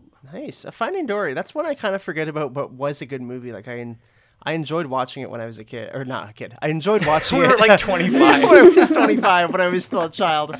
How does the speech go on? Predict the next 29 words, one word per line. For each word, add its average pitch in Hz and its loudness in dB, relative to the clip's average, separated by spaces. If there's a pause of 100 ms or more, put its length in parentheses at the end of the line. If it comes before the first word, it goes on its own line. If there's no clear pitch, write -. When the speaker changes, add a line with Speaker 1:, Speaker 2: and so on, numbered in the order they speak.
(400)
Speaker 1:
I 220 -2
think 415 -6
the 320 -8
thing 175 -4
with 151 -6
Pixar 147 -6
movies, 139 -8
well, 127 -6
maybe 151 -6
other 131 -8
than 123 -12
Neil's 123 -10
list, 104 -14
we'll 139 -10
see, 123 -12
but, 120 -10
uh, 120 -6
is 147 -8
Speaker 2:
What? 180 -4
Speaker 1:
usually, 214 -4
<laughs> 233 2 (680)
is 285 -2
usually 339 4
the 294 2
fact 156 -4 (380)
that, 160 0 (160)
uh, 160 -6
basically 233 -8
all 147 -6